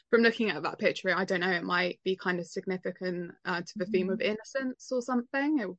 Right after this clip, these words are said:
Speaker 1: just be really interesting to see why that picture.
Speaker 2: Mm,
Speaker 1: But
Speaker 2: definitely.
Speaker 1: oh, honestly, just finding that grave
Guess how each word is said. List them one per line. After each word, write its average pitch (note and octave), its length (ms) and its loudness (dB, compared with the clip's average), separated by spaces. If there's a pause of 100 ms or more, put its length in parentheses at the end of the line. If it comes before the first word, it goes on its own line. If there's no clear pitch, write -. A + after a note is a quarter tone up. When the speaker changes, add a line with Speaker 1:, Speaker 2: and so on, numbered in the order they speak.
Speaker 1:
just - 220 -12
be F#3+ 100 -10
really F3+ 240 -2
interesting F3+ 560 -4
to - 60 -20 (100)
see F3+ 340 0 (380)
why F3+ 440 4
that E3 260 0
picture. - 560 -8 (320)
Speaker 2:
Mm, G#3+ 340 0
Speaker 1:
But F3 160 4 (240)
Speaker 2:
definitely. E3+ 480 -12
Speaker 1:
oh, G#3 160 6
honestly, F3 840 2 (240)
just A3 200 -2
finding C#4 280 6
that F#3+ 180 4
grave F3 460 4